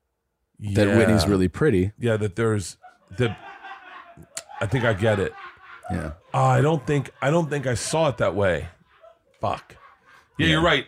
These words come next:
Speaker 2: I wouldn't, no one would be technically I'd have to have a very niche audience. If I was better looking, I might make
Speaker 1: Now,
Speaker 2: more
Speaker 1: here's
Speaker 2: money.
Speaker 1: the thing. It, you could do something where you lean, you lean into the fact that you're not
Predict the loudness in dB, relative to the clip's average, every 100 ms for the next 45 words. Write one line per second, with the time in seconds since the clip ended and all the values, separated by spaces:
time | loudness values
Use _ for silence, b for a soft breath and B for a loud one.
0 | -2 2 4 2 0 -4 -2 0 2 0
1 | 0 0 0 -4 -4 -4 -2 -2 -4 _
2 | _ _ _ _ -4 0 0 0 0 0
3 | 2 2 2 0 0 -2 -4 2 2 2
4 | -2 -4 0 0 2 0 2 0 -2 -4
5 | -2 -2 -2 2 4 4 6 4 4 4
6 | 2 0 0 0 _ _ 0 0 0 0
7 | 2 2 0 _ _ _ -18 -6 2 2
8 | 4 0 2 4 4 2 2 2 4 4
9 | 4 4 0 _ -2 0 2 4 4 4
10 | 2 2 2 2 0 0 2 2 0 -4
11 | 0 2 2 0 -2